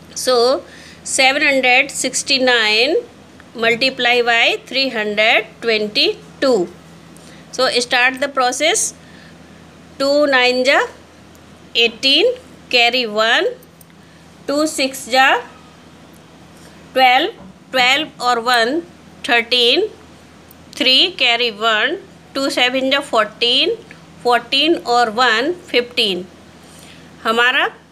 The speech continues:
फिर से हमने क्रॉस का साइन लगाया और टू से ही मल्टीप्लाई करना है तो सेम डिजिट आएगी हमारी एट थ्री फ़ाइव वन, but एक नंबर छोड़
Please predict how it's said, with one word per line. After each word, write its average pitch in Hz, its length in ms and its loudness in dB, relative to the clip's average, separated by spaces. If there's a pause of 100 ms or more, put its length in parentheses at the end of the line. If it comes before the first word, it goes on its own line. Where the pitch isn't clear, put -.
(640)
फिर 269 120 2
से 285 160 0
हमने 285 220 -2
क्रॉस 269 340 -2
का 302 120 -2
साइन 277 280 0
लगाया 277 440 0 (760)
और 254 100 2 (120)
टू 269 180 0
से 285 140 2
ही 311 160 4
मल्टीप्लाई 277 580 0
करना 269 260 0
है 285 100 0
तो 339 100 0
सेम 269 360 0
डिजिट 233 340 0
आएगी 190 280 0
हमारी 190 300 -2 (100)
एट 269 380 2 (180)
थ्री 247 340 0 (160)
फ़ाइव 233 400 0
वन, 202 240 -2 (640)
but 285 300 -2 (480)
एक 269 280 2
नंबर 247 480 0 (160)
छोड़ 214 300 -6